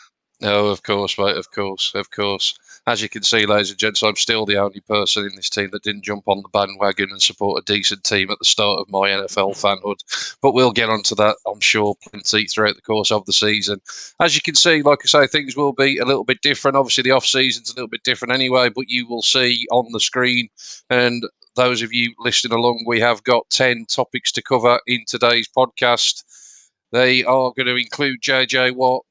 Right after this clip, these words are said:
plenty of quarterback movement, some free agency stuff. We're obviously getting towards the draft, so we'll turn our eyes back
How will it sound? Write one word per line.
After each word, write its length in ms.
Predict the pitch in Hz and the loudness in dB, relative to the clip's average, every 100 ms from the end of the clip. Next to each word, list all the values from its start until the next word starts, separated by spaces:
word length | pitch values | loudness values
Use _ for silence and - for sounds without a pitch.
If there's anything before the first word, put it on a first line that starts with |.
| _ - | _ -4
plenty 280 | 143 131 | -2 0
of 100 | 123 | -2
quarterback 520 | - 135 131 117 127 120 | -4 -8 -6 -2 -2 0
movement, 540 | 131 127 123 127 - | -2 -2 -2 -4 -2
some 220 | - 120 | -4 -4
free 320 | - 147 139 | -6 0 2
agency 500 | 131 131 123 120 - | 4 2 0 -2 -2
stuff. 400 | 120 - 131 120 123 | 0 0 -2 -2 -2
We're 120 | 127 | -2
obviously 200 | 113 - | 0 -2
getting 220 | 131 123 | -2 -2
towards 300 | - 127 117 | -4 -8 -8
the 100 | 113 | -8
draft, 320 | 123 131 123 | 0 0 0
so 160 | - 117 | 0 -2
we'll 140 | 117 | -4
turn 320 | - 123 120 | -2 0 0
our 340 | 113 113 117 117 | 0 0 0 -2
eyes 120 | 113 | -4
back 240 | - 120 | -2 -2